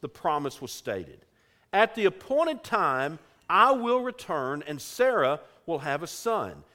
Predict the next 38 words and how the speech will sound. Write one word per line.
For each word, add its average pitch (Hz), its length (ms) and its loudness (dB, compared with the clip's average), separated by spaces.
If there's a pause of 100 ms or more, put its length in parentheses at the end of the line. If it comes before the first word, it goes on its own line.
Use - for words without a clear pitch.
(120)
And 196 160 -2
not 247 220 6
only 262 260 2
that, 233 400 0
but 202 160 0
Rebekah's 214 600 0
children 185 640 -2 (240)
were 190 160 6
conceived 214 720 -6
at 185 120 -2
the 175 80 -8
same 240 380 -8
time 202 340 -4
by 185 120 4
our 165 220 0
father 160 480 -4
Isaac. 226 520 -16 (280)
And 214 220 -2
yet 262 260 2
before 302 460 -2
the 233 120 -2
twins 269 640 -2
were 180 120 2
born, 135 500 -4 (300)
or 208 180 6
had 196 220 2
done 208 180 4
anything 240 580 -2
good 254 220 2
or 208 80 10
bad, 170 640 4 (240)
in 175 120 0
order 233 280 6
that 170 180 0
God's 226 320 2
purpose 254 560 0
in 185 80 0
election 170 760 2